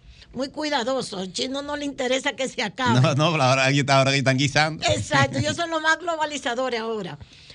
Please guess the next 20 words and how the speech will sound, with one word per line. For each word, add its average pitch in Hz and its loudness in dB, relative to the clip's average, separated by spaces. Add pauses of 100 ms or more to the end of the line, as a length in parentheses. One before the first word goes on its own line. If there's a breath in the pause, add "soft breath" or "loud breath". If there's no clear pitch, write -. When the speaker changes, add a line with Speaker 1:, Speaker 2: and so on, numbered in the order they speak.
Speaker 1:
indudablemente. 220 -2
Sino 339 0 (220)
el 285 2
fin 359 -8
de 294 2
la, 262 -2 (720 soft breath)
de 247 -4
la 240 -2 (140)
desindustrialización 226 -8 (640)
y 285 -6
volver 240 -2
a 269 0
la 233 -2
industrialización. 247 -8
Y 214 -2
por 220 -4
eso 294 -2
es 311 -12
que 294 -6
Biden 247 -2